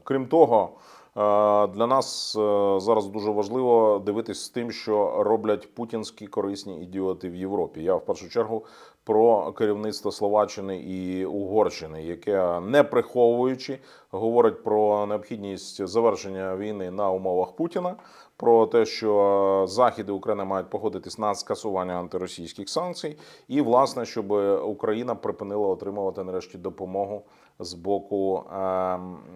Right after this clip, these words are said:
і Європейського Союзу, і нато. Ну, а я би сказав так, що це величезний насправді виклик зараз для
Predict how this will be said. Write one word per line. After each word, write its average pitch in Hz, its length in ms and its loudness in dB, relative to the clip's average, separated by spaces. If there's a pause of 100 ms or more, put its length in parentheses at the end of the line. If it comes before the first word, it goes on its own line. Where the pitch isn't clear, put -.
(140)
і 127 140 -8
Європейського 110 720 2
Союзу, 107 720 -6
і 101 360 -10
нато. 101 480 -4 (360)
Ну, 151 260 2
а 127 120 6
я 135 160 6
би 147 140 4
сказав 143 300 0
так, 139 180 4
що 90 200 -4
це 147 220 2
величезний 139 720 2
насправді 123 380 0
виклик 117 340 -4
зараз 113 340 2
для 110 600 0